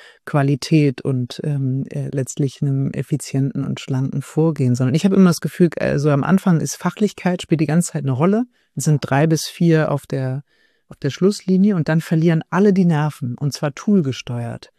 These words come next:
Und das ist doch irgendwie, ich find's dramatisch, muss ich wirklich sagen. Also dann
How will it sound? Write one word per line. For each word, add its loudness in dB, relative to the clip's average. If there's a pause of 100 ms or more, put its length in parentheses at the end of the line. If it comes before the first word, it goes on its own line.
(720)
Und 6
das 4
ist 0
doch -2
irgendwie, 0 (140)
ich -4
find's -4
dramatisch, -4
muss -2
ich -8
wirklich -8
sagen. -4
Also -2
dann 4